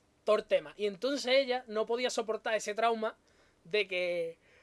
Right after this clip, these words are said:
de que la, la sociedad no comprenda su amor, y entonces dijo que eran unos alienígenas los que habían venido a contactarle, porque ella no podía seguir con ese trauma.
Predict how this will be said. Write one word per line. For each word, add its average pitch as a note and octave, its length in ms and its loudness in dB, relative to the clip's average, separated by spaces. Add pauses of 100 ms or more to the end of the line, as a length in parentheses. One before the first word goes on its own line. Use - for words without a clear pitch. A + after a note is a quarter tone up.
(200)
de G#3 260 6
que F#3+ 420 6
la, F3+ 300 0
la F#3 140 -2
sociedad G3+ 400 0
no B3+ 100 2
comprenda B3 480 0
su - 160 2
amor, A#3+ 300 0
y A3 60 -4
entonces F#3+ 320 -4
dijo A3+ 200 2
que F#3 120 -2
eran F3+ 200 -4
unos G#3+ 160 -2
alienígenas A3+ 440 -2
los G3 100 4
que F#3 80 -2
habían F#3 160 -2
venido F#3+ 160 -2
a A3 80 -4
contactarle, A#3 500 -2
porque F#3 280 -4
ella F3+ 120 -4
no G#3 80 -4
podía A3 240 -4
seguir G#3+ 280 -8
con A3+ 120 -6
ese A3 160 -8
trauma. A#3 400 -4